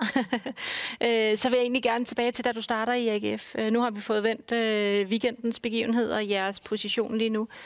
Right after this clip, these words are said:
Men lad os spole tiden lidt tilbage, øhm, og få på plads, hvordan du egentlig endte, øh, i Aarhus. Øh, hvordan opstod kontakten til A G F sidste forår?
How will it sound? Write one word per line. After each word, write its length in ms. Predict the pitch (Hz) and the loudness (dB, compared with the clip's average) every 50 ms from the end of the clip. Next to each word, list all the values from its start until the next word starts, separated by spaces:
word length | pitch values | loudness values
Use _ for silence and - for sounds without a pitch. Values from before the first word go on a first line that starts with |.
| - - - | -20 -12 -4
Men 120 | - 226 220 | -2 0 2
lad 160 | 208 208 208 | 2 0 0
os 80 | 202 | -2
spole 320 | - - - 220 220 214 190 | -6 -2 0 0 0 0 -4
tiden 260 | - - 277 254 247 | -4 -2 -2 0 0
lidt 120 | 233 240 | 0 -2
tilbage, 360 | - - 247 - 226 226 254 - _ _ _ _ - | -4 -4 -4 -2 -2 -2 -2 -6 _ _ _ _ -4
øhm, 480 | 214 226 220 208 208 202 202 196 196 190 - | -2 -2 -2 -2 -4 -4 -4 -4 -6 -6 -4
og 140 | - 208 208 - | -4 -4 -4 -4
få 80 | 196 | -6
på 120 | 196 - 202 | -6 -8 -10
plads, 300 | - - 208 214 208 - | -4 -4 -4 -4 -4 -6
hvordan 320 | - - 214 208 196 196 | -6 -4 -2 -2 -2 -2
du 80 | 196 196 | -2 -2
egentlig 260 | 196 - 196 196 - | -2 -2 -2 -2 -2
endte, 400 | - 202 202 214 214 247 254 - - - | 0 -2 -2 0 -2 -2 -2 -4 -4 -2
øh, 300 | 202 202 202 196 196 190 | -2 0 0 0 -2 -2
i 140 | - 208 208 | 0 0 0
Aarhus. 500 | 190 196 214 208 226 - 220 - - - - - - - - - - - | 0 0 -2 -2 -2 -2 -4 -4 -4 -6 -14 -18 -18 -18 -20 -14 -4 -2
Øh, 260 | 208 214 214 208 208 | 0 2 2 2 2
hvordan 320 | 185 214 214 226 247 254 - - | 0 0 0 0 0 -2 -2 -2
opstod 520 | - 226 - - - - 247 214 - - - | -2 -4 -4 -6 -2 0 0 0 0 -4 -10
kontakten 680 | - - 214 208 202 - - 226 220 - - - 233 220 | -6 -4 -4 -4 -4 -4 -4 -4 -4 -4 -6 -6 -6 -4
til 280 | - - 214 202 190 | -2 -2 0 0 0
A 120 | - - 190 | 0 -2 -2
G 200 | 196 196 196 202 | -2 -2 -4 -4
F 20 | |
sidste 320 | - - - 220 - - 208 | -6 -10 -10 -12 -12 -12 -8
forår? 320 | - 214 214 220 240 254 | -6 -4 -4 -4 -6 -10